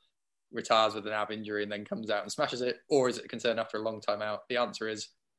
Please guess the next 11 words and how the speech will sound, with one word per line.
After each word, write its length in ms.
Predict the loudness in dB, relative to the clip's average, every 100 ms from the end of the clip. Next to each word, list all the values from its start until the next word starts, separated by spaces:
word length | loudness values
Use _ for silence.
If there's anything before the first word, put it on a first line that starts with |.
| -2
we'll 100 | 0
have 120 | 0
to 100 | -2
find 300 | -2 0 4
out. 180 | 4 2 -6 -20 _
So 140 | 2
that, 180 | 4 6
that 200 | 4 4
section's 440 | 4 2 2 -6 -2
done. 300 | 0 0 -2 _ _ _ -2
Uh, 380 | 4 6 6